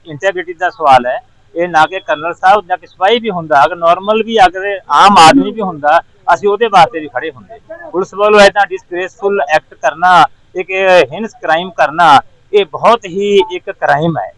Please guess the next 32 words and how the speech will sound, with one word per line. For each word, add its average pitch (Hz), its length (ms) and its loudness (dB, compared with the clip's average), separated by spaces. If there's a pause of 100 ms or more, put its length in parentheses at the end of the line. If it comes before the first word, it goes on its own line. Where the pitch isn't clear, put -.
(360)
ਇਹ 165 80 -8
ਸਾਡੇ 170 340 0
ਵਾਸਤੇ 180 440 2
ਇੱਕ 196 120 -10
ਬਹੁਤ, 170 220 -4
ਸਾਡੀ 165 260 -2
ਸਾਬਕਾ 175 400 -2
ਸੈਨਿਕਾਂ 170 460 -4
ਦੀ 190 160 -8
ਕੀ 220 160 -12
ਪੂਰੇ 202 360 -6
ਆਰਮੀ 160 340 2
ਦੀ 196 180 -10
ਬਹੁਤ 151 200 -12
ਵੱਡੀ 139 240 -16
ਇੱਕ 135 140 -18
ਇਨਸਲਟ 147 360 -8
ਕੀਤੀ 123 420 -18
ਹੈ। 180 80 -10 (420)
ਅਸੀਂ 160 160 -6
ਉਹਦੇ 170 140 -8
ਇਨਸਾਫ 170 400 0
ਵਾਸਤੇ 151 360 0
ਅੱਜ 139 160 -12 (420)
ਇੱਥੇ 147 180 -8
ਡੀ 139 160 -14
ਸੀ 185 140 -12
ਆਫਿਸ 143 220 -4
ਦੇ 147 100 -16
ਸਾਹਮਣੇ 143 340 -10
ਧਰਨਾ - 340 -6
ਲਾਇਆ, 151 340 -2